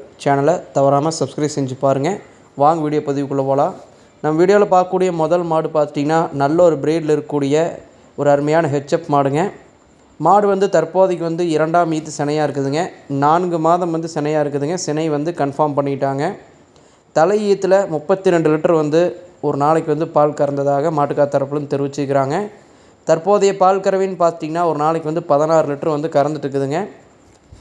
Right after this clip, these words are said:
நான்கு மாதம் வந்து சினையா இருக்குதுங்க. சினை வந்து கன்ஃபார்ம் பண்ணிட்டாங்க. சுழியிலையோ குணத்துலையோ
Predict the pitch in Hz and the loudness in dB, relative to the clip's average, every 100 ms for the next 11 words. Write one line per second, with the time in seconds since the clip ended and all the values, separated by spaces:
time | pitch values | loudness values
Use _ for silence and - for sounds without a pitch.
0 | - 139 151 190 175 170 185 196 175 180 | -12 0 2 2 0 2 2 2 -2 -2
1 | 180 160 160 170 156 151 147 170 170 156 | -2 -2 0 0 0 0 -2 -2 -4 -2
2 | 160 160 156 175 156 139 160 147 143 143 | 0 0 0 -2 -2 -2 0 0 -2 -4
3 | 131 135 139 185 - - _ - 175 190 | -4 -4 -4 -8 -12 -20 _ -6 2 4
4 | 190 180 185 185 156 170 170 165 165 | 6 6 4 4 0 -2 -2 2 2